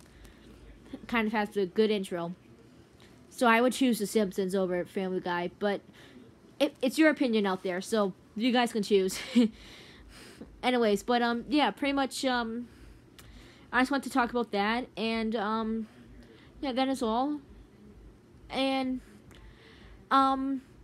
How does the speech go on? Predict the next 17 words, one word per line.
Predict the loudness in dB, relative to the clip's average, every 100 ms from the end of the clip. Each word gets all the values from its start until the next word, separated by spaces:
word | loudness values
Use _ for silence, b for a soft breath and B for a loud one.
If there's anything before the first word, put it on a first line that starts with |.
| -20 -20 -20 -20 -20 -20 -20 -16 -16 -4
if | -2 0
you |
guys | 0 0 2
haven't, | 2 2 0 -4 -6 -4
um, | -2 -4
s-, | -10 -16
subscribed, | -10 -4 -2 0 -2 -2
make | -4 0
sure | -4
to | -2 -2 -2
hit | -2 -6 -4
that | -4
like | -4 -4
button, | -2 -2 -2 -4
and, | -4 -2 -2 -2 -4 -8 B B B B B -20 -4
um, | -2 -2 -4 -4 -8 -10 -20 -20 -20 -4
also | -2 -2 -2 -2 0 0